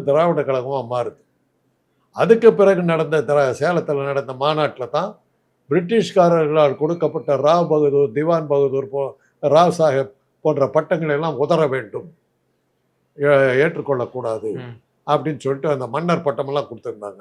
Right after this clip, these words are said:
Speaker 1: அதெல்லாம் துறக்கணுங்கிற தீர்மானமும் அங்கதான் நிறைவேறுச்சு. நல்ல காலம் அவர் சொல்லாம விட்டது என்னன்னா,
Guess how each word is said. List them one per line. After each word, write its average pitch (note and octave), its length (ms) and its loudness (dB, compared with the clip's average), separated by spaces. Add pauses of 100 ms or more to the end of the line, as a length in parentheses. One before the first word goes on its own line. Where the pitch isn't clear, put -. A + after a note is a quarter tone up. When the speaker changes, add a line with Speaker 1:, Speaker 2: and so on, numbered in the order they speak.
Speaker 1:
அதெல்லாம் C#3 280 -4 (140)
துறக்கணுங்கிற C3+ 560 -4 (500)
தீர்மானமும் D#3+ 540 -2
அங்கதான் C3+ 360 -4
நிறைவேறுச்சு. G#2 500 -10 (1300)
நல்ல D3 220 2
காலம் E3+ 240 6
அவர் A2 240 0
சொல்லாம G#3+ 300 2
விட்டது D#3+ 320 0
என்னன்னா, A#2+ 400 -6